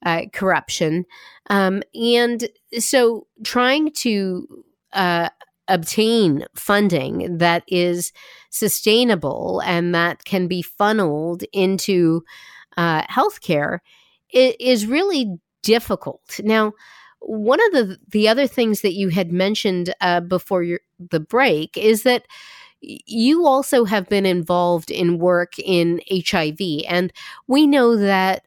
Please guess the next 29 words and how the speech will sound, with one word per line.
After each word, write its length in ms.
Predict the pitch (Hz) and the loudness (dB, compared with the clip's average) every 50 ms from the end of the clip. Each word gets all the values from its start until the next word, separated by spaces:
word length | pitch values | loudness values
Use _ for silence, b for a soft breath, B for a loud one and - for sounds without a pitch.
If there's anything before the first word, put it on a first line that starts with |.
| - | -8
around 380 | - 208 185 190 220 262 392 466 453 | -4 -2 0 2 2 2 0 0 0
the 80 | - | 0
world, 640 | 185 160 160 175 185 180 - - - - - 185 - - 196 - - - | 0 2 2 2 2 0 0 -2 -6 -6 -8 -8 -12 -14 -18 -12 -6 -2
uh, 240 | 190 180 185 185 190 | 0 0 2 0 2
we've 220 | 208 220 233 214 | 2 2 2 4
actually 380 | 247 277 330 - - 359 359 285 | 2 2 2 0 0 0 0 2
seen 260 | - - 302 277 254 | 2 2 4 4 4
a 60 | 233 | 4
great 280 | 190 - 220 214 226 214 | 2 2 0 0 0 0
deal 200 | - 214 202 190 | 0 0 2 2
of 120 | 180 170 | 0 0
progress 600 | - - - 151 151 160 - - - - - - | -2 -4 -2 -2 -2 -2 -6 -10 -10 -8 -6 -2
in 100 | 175 160 | -2 -2
terms 320 | 151 - 185 170 160 160 175 | -2 0 0 0 0 0 -2
of 100 | 170 165 | -4 -4
H 360 | 160 - 175 170 - - - _ - | -4 -4 -4 -6 -6 -10 -12 _ -4
I 240 | 170 156 151 147 139 | -4 -2 -2 -4 -6
V, 460 | 139 147 135 131 135 147 170 240 - B B B B B B B B B B - | -6 -6 -6 -4 -4 -4 -4 -6 -6 B B B B B B B B B B 0
um, 560 | - 208 208 202 190 190 185 185 185 190 190 - - | 2 2 4 2 2 2 0 -2 -2 -4 -6 -6 -4
and 400 | 208 190 190 185 180 180 185 175 | -2 0 2 2 2 2 0 -2
its 320 | - 190 185 - - - | 0 -2 -2 -2 -2 -6
control, 720 | - - 214 190 185 - - 180 151 139 147 175 220 240 | -2 0 0 0 0 -2 0 0 0 2 2 2 0 0
in 240 | - 254 269 269 269 | 2 2 0 2 2
large 340 | 262 262 277 285 262 - - | 2 2 2 2 -2 -4 -6
part 360 | - - 240 226 220 214 - _ _ - - | 0 0 2 2 2 -2 -6 _ _ -12 -4
mediated 720 | 214 208 202 214 214 196 202 190 185 180 185 175 165 160 | 0 2 2 2 2 2 2 0 2 2 0 0 0 0
by 440 | - 175 170 170 170 165 165 165 165 B B B B B B B | 0 2 2 4 4 2 2 0 -4 B B B B B B B
philanthropy 1000 | - - 240 240 240 240 226 196 - - 151 131 - - 143 147 156 175 196 185 - - | -2 2 4 4 6 4 4 2 0 -2 -6 -4 -2 -2 -2 0 0 0 -2 -2 -2 -2
and, 500 | 190 185 185 180 180 175 185 185 - | 0 2 2 2 2 2 0 -2 -4